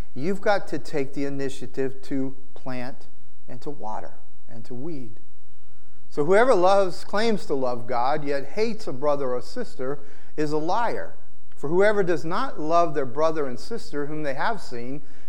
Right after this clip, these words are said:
cannot love God whom they have not seen. And he has given us this command. Anyone who loves God must also love their brother and their sister. Can I just stop for a minute and, and make you realize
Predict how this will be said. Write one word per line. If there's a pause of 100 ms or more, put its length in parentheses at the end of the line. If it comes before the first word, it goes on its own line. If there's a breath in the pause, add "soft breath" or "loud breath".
(100)
cannot
love
God
whom
they
have
not
seen. (680 soft breath)
And
he
has
given
us
this
command. (640 soft breath)
Anyone
who
loves
God
must
also
love (420 loud breath)
their
brother
and
their
sister. (760 soft breath)
Can
I
just
stop
for
a
minute
and,
and
make
you
realize